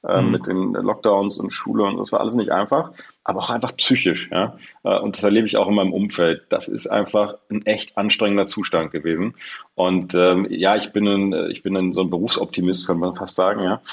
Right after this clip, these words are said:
Speaker 1: Ähm, hab das
Speaker 2: Mhm.
Speaker 1: irgendwie, warum auch immer, hab ich das dabei, aber selbst mir fiel's manchmal schwer und selbst ich
Speaker 2: Ja.
Speaker 1: musste mal die eine oder andere Träne verdrücken, um einfach mal den Druck abzulassen,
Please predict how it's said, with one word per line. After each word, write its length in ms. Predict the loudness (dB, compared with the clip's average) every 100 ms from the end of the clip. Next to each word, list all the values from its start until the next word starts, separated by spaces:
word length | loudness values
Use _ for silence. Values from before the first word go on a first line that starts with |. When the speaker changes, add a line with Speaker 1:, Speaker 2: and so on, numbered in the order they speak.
| -14 -10 -2
Speaker 1:
Ähm, 340 | 0 2 0
hab 140 | -2 -6
das 120 | -2
Speaker 2:
Mhm. 100 | 0
Speaker 1:
irgendwie, 420 | 2 0 -2 -2
warum 240 | -2 0 0
auch 140 | 0
immer, 140 | 0
hab 100 | -2
ich 60 | -2
das 120 | -6
dabei, 340 | -4 0 4 4
aber 300 | 4 0 -2 -16 _
selbst 260 | -4 -2 2
mir 120 | 2
fiel's 280 | 2 -2 0
manchmal 280 | -2 0 0
schwer 420 | 2 2 0 -4 _
und 120 | -4
selbst 220 | -2 -2 0
ich 80 |
Speaker 2:
Ja. 80 | 0
Speaker 1:
musste 180 | 0 0
mal 100 | 2
die 80 | 4
eine 120 | 4
oder 80 | 2
andere 160 | 0 0
Träne 280 | 0 0
verdrücken, 320 | 0 -2 -2 0
um 80 | -2
einfach 120 | 0
mal 80 | 0
den 40 | 0
Druck 180 | 0
abzulassen, 600 | 0 0 -2 -2 -4 -10